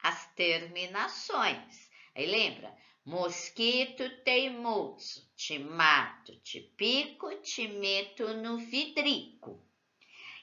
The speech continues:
Então, a tabela que nós temos de ânion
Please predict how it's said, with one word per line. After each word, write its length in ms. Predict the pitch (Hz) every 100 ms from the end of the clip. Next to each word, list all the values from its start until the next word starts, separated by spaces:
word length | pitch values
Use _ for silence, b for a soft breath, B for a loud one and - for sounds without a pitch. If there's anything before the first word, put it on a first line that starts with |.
| -
Então, 220 | 123 127
a 80 | 156
tabela 920 | - 165 165 - 185 214 262 294 240
que 260 | 202 208 180
nós 300 | 170 156 -
temos 540 | 156 131 123 117 120
de 220 | - 131 127
ânion 600 | 127 131 156 208 269